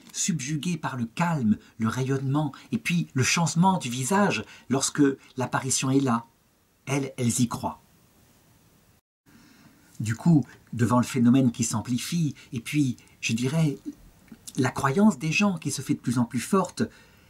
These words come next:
les parents de Bernadette hésitent à l'empêcher d'y retourner à cette grotte, si bien que le lendemain, dix-neuf février, eh bien, ils la laissent y aller, quand l'appel est là, et ils décident, en tout cas la maman décide d'y aller avec elle. Et l'apparition se produit,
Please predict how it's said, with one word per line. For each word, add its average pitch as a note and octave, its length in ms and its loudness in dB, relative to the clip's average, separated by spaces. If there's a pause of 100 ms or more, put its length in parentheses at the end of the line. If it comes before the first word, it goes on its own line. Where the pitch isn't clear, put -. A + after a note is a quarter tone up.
(200)
les A#2 100 -4
parents C3 280 2
de A#2 60 6
Bernadette A#2 500 4
hésitent C3 380 2
à B2+ 80 2
l'empêcher A#2+ 480 4
d'y B2 120 -2
retourner D#3 540 2
à A#2 60 -10
cette G2 240 -6
grotte, G2+ 360 -8 (300)
si - 140 -6
bien D3+ 160 4
que C#3+ 80 0
le C3 100 8
lendemain, C#3+ 500 2 (240)
dix-neuf B2+ 340 -2
février, A#2+ 600 -2 (480)
eh B2+ 60 -8
bien, D3+ 160 4
ils D3 100 8
la B2+ 80 -2
laissent D#3 300 0
y C3 80 0
aller, A2+ 280 6 (220)
quand A#2+ 100 -2
l'appel A#2 300 0
est B2 60 0
là, B2+ 280 0 (380)
et C3 60 -4
ils C3 160 2
décident, D3+ 480 4
en A#2+ 40 -10
tout - 120 -12
cas - 120 -8
la B2 120 -4
maman E3 260 2
décide D#3+ 460 0
d'y C#3+ 160 0
aller G3+ 240 2
avec C3 320 -8
elle. F#2+ 240 -12 (760)
Et C#3+ 60 -6
l'apparition B2 520 -4
se - 100 -6
produit, C#3 500 -2